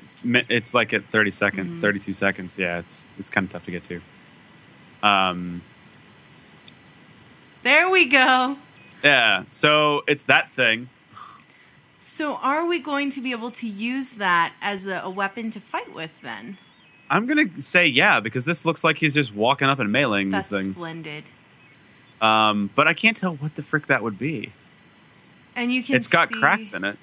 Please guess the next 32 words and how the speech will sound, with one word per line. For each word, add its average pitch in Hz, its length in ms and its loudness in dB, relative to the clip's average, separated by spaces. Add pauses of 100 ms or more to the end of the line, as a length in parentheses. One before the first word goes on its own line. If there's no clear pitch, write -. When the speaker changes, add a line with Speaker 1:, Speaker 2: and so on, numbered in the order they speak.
(1300)
Speaker 2:
I 247 120 -2
think 403 260 -8
it's, - 240 -8
it's - 640 -10 (180)
a 233 60 -6
mallet 226 540 0
for 247 420 -6
this 190 420 -10
game, 180 320 -8
specifically 208 640 -14
for 180 260 -12
this 160 260 -16
game. 135 400 -14 (1080)
Speaker 1:
Maybe. 107 380 -4 (960)
Speaker 2:
And 214 120 2
I 214 100 4
think 254 260 -2
you'll 226 100 0
be 208 140 0
able 190 160 0
to 190 120 -4
use 214 360 0
it 190 100 0
on 170 180 2
enemies, 180 680 -2
but 180 80 0
I 180 100 2
think 196 220 0
it, 180 160 0
it 180 60 -2
was 170 180 -2
built 165 480 -2